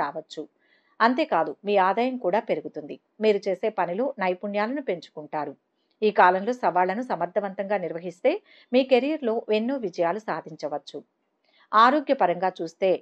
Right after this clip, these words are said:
మిశ్రమ ఫలితాలను పొందుతారు. ముఖ్యంగా ఈ రాశికి చెందిన మహిళలు ఈ కాలంలో ఆరోగ్యపరమైన విషయాల్లో చాలా జాగ్రత్తగా ఉండాలి. ఆరోగ్యపరంగా కొన్ని సమస్యలను ఎదుర్కోవాల్సి వస్తుంది. ఇలాంటి సమయంలో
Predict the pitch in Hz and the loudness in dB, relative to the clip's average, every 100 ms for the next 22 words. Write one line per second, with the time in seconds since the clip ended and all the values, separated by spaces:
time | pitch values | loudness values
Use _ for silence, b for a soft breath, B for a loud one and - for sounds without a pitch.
0 | - 202 208 233 214 160 156 175 165 247 | -4 -8 -6 -6 -4 -4 -4 -4 -4 -4
1 | 202 156 143 156 151 - _ 208 214 277 | -6 -6 -4 -4 -4 -8 _ -12 -4 -2
2 | 254 190 208 214 202 190 196 240 240 190 | 0 -2 -2 -2 0 0 -4 -8 -6 -6
3 | 170 160 160 190 175 170 - _ _ - | -4 -6 -6 -4 -2 -4 -8 _ _ 0
4 | 240 233 202 240 208 208 - 190 220 233 | 4 6 6 4 0 0 2 2 2 -2
5 | 254 190 175 170 165 - 180 160 175 180 | -2 -2 -2 -4 -6 -2 -2 0 -2 -2
6 | 208 240 247 160 160 - 156 156 143 151 | -4 -2 -2 -2 -4 -8 -6 -8 -6 -6
7 | 147 - _ _ _ 190 185 180 208 - | -6 -12 _ _ _ 4 4 4 0 -2
8 | 160 190 262 190 170 180 165 170 175 226 | -2 -4 -4 -4 -6 -8 -8 -6 -4 -2
9 | 262 180 - - 151 151 - 160 - 156 | -2 -4 -6 -6 -4 -4 -6 -6 -8 -12
10 | 147 143 _ b b b 220 262 302 302 | -12 -14 _ b b b 4 4 2 -4
11 | 262 247 247 | -2 0 0